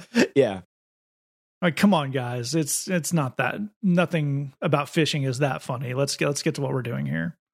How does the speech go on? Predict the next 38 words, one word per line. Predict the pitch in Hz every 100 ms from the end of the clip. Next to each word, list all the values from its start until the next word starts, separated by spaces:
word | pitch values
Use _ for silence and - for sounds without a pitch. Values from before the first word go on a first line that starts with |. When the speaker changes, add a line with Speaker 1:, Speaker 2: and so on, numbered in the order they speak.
| _ 202
Speaker 1:
Well, | 208 202
the, | 226
a-, | 277 226 - 233 - 208 - _ _
a-, | 214
a-, | 220 202 202
another | 214 208 226 202
s-, | - - 135 _ 180
sleeper | 170 - 175 151 147 143 139 147 - _ - -
for | - 160 147
insufferability | 147 165 147 135 123 127 123 117 110 - _ _ -
would | 143
literally | 190 302 175
just, | 131 - -
I | 139
think, | 185 156 104
just | 123
be | 123
Moses. | 104 104 131 113 92 87 120
I |
mean, | 110 120
this | 143
is | 135
the |
guy | 127 127
that | 120
wrote | 117 127 120
the |
first | 123 120 107 - _ -
five | 120 113
books | 113 -
of | 104
the, | 92 - _
of | 120 110
the |
Bible. | 104 120 123 104 101 - _ _ _ _ _ -
But | 160 151
you're, | 196 190 -
you're, | 202 202 190